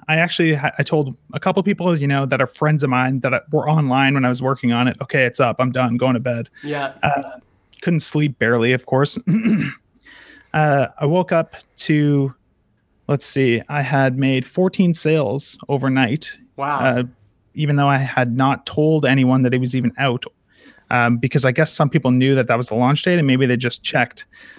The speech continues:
Speaker 1: Uh, so that was kinda cool to wake up to. It was seven hundred and fifty-two dollars. So I was, like, nudging my fiance, now wife, like,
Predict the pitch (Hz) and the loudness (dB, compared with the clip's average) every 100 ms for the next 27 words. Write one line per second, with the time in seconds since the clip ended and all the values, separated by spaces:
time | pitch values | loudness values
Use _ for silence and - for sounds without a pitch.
0 | - - 120 120 113 113 - _ _ _ | -10 -2 2 4 2 0 -4 _ _ _
1 | - - 147 151 180 - 151 - 135 131 | -12 -4 0 2 0 0 -2 0 0 0
2 | - 135 131 131 - 131 117 135 143 - | 0 0 2 -2 0 0 0 0 -2 2
3 | 160 156 160 147 127 151 135 139 123 123 | 2 2 2 0 0 -2 0 0 2 2
4 | 110 101 - 127 123 127 - _ - 76 | 0 -2 -4 -4 -4 -6 -8 _ -14 -12
5 | 151 - 143 139 143 135 127 120 - - | -14 -6 -2 0 2 2 2 0 -2 -14
6 | - _ - 101 - 135 131 131 127 131 | -20 _ -18 -12 -2 0 2 2 2 0
7 | 131 123 131 120 123 123 - - - | -2 0 0 2 2 0 -2 -8 -8